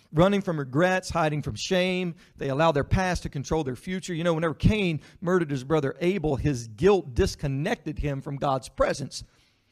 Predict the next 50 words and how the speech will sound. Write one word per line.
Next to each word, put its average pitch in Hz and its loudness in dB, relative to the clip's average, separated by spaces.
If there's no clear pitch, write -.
So - -6
God 196 2
told 220 4
him 175 0
in 147 -2
Genesis 175 0
chapter 170 -2
four, - -4
he's 143 -2
like, 135 -6
"You're 220 -8
gonna 160 -4
be 135 -2
an 120 -6
outcast. 139 -10
You're 185 -6
gonna 127 -4
wander 151 -2
the 123 -4
earth. - -4
You're 160 -6
gonna 147 0
be 123 -2
restless 135 -6
all 151 -4
the 143 -10
time." 175 -6
That - -8
describes 180 -4
a 156 -10
whole 180 -4
lot 170 -8
of - -14
people 139 -10
out 127 -10
there 120 -10
today. 110 -12
It - -20
probably - -10
describes 139 -10
even 135 -10
a 131 -10
few 180 -14
people 135 -12
in 123 -10
here 135 -10
today. 139 -14
Wanderer, 160 -4
outcast, 151 -8
restless. 147 -4